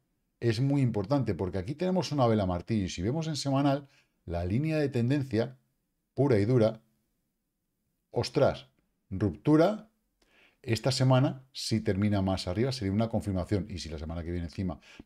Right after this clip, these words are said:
vamos arriba, mejor, mejor hay que intentar mantener ese martillo, y si puede ser más arriba, mejor, por encima de los sesenta y ocho, mucho mejor.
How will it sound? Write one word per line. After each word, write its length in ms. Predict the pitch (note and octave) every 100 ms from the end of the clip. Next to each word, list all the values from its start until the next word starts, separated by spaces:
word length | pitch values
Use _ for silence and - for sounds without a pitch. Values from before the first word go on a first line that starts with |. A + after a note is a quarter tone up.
| -
vamos 200 | D#2+ D#2
arriba, 220 | F2+ F#2
mejor, 260 | D#2+ G2+ E2+
mejor 380 | D#2+ F#2 F2 - _ _ _ _ _ _ _ _ _
hay 140 | G2 E2+
que 120 | F#2
intentar 520 | F2 F2+ E2 F#2+ E2
mantener 540 | - A#2 A2+ G#2+ G#2 G2+
ese 140 | F2
martillo, 480 | G2 G2 G2+ G#2 C#3
y 80 | -
si 120 | -
puede 300 | D2+ - F2
ser 220 | E2 E2 E2+
más 220 | F2+ -
arriba, 380 | E2+ G#2 C#3+ D3 _ _
mejor, 360 | F2 F2 F2+ E2+
por 120 | E2+
encima 220 | - G#2
de 60 | G2
los 100 | -
sesenta 240 | F2+ E2+
y 40 |
ocho, 260 | A#2 - D#3+ _
mucho 440 | G#2+ G#2 A2 A2+
mejor. 320 | F#2 - F2